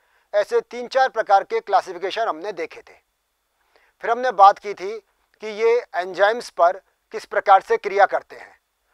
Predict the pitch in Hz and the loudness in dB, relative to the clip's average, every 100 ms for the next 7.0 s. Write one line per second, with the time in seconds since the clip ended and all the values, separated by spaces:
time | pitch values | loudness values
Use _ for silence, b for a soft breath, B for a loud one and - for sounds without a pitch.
0 | _ _ _ 185 190 185 214 233 220 220 | _ _ _ -8 -8 0 2 2 -2 -8
1 | 240 226 160 170 214 - 220 - 226 - | -8 -10 -14 -4 -2 -2 -4 -2 -4 -2
2 | 226 226 220 208 196 156 147 127 - _ | -2 -2 -6 0 2 2 -4 -20 -20 _
3 | _ _ _ _ _ _ _ 170 226 247 | _ _ _ _ _ _ _ -6 -6 -6
4 | 240 220 - 208 208 240 240 - 202 - | -10 -8 4 4 4 -2 -2 -2 -4 -6
5 | 214 - 240 220 190 196 220 233 220 214 | -12 -10 -8 -6 -6 -6 -2 -2 -4 -4
6 | 208 196 - 165 160 160 - 165 185 226 | -4 -4 -2 -2 -2 -8 -6 -10 -8 -10